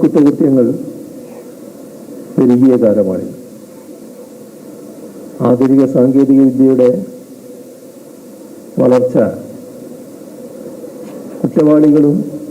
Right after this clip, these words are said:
വലിയ തോതിൽ ഉപയോഗിക്കുകയാണ്. കേരള പോലീസ് രാജ്യത്തിൻ്റെ അഭിനന്ദനം പിടിച്ചു പറ്റുവാനുള്ള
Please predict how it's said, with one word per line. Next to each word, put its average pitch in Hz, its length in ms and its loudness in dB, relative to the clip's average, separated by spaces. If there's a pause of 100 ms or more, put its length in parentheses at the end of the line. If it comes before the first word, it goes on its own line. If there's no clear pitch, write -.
(1700)
വലിയ 139 260 4
തോതിൽ 135 280 4
ഉപയോഗിക്കുകയാണ്. 120 640 0 (1900)
കേരള 147 260 4 (120)
പോലീസ് 156 440 4 (3000)
രാജ്യത്തിൻ്റെ 160 600 2
അഭിനന്ദനം 156 480 2
പിടിച്ചു 143 260 2
പറ്റുവാനുള്ള 156 560 2